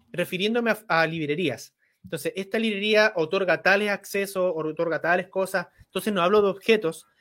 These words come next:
sino que hablo de librerías. ¿Por qué? Porque finalmente las librerías tienen estructuras que las trato como instancias, ¿cachai?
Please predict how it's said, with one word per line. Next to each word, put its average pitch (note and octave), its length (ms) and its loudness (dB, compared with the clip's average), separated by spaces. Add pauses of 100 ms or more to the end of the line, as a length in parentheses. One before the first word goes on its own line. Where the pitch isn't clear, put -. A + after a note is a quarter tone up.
(120)
sino F#3 240 -2
que G#3 80 4
hablo G#3+ 160 6
de G3+ 100 4
librerías. D#3+ 640 -2 (340)
¿Por E3 180 0
qué? A#3 100 4
Porque A3 180 0
finalmente G3+ 400 -4
las G3 100 0
librerías F#3+ 440 0
tienen A3+ 180 -2
estructuras A3+ 640 -2
que B3 100 0
las A3+ 120 -4
trato A#3 240 0
como A3+ 180 2
instancias, E3+ 640 -2 (460)
¿cachai? G3 300 0